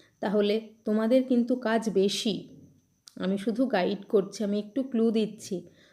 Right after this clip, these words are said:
তোমরা কিন্তু প্রত্যেকটা প্রশ্ন লিখে উত্তরও লিখে ফেলবে। তাহলে প্রশ্ন তিনটে কি আর একবার দেখো, ব্যাধেরা কি উপায় বলেছিল? দিঘিতে কোন কোন রঙের কি ফুল ফুটে থাকবে?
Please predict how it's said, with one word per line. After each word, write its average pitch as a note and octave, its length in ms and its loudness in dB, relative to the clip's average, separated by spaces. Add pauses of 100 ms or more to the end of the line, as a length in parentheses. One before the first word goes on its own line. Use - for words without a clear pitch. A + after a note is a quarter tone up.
(120)
তোমরা F#3 280 0
কিন্তু G3 360 -2
প্রত্যেকটা C#4 680 -2
প্রশ্ন C4 800 2 (160)
লিখে B3+ 560 6 (680)
উত্তরও F4+ 460 6
লিখে A3 260 6
ফেলবে। F3 420 0 (760)
তাহলে F#3+ 160 4
প্রশ্ন A#3 400 2
তিনটে C#4 360 4
কি D4+ 380 2
আর A#3+ 100 0
একবার A#3+ 340 2
দেখো, B3+ 420 0 (840)
ব্যাধেরা D4+ 640 8 (120)
কি C#4+ 200 6
উপায় C#4+ 340 4
বলেছিল? D#4 600 8 (680)
দিঘিতে D#4+ 720 6
কোন E4 340 8
কোন E4+ 280 8
রঙের B3 400 8 (300)
কি D#4+ 180 10
ফুল D#4+ 320 8
ফুটে D#4+ 300 4
থাকবে? D#4+ 420 4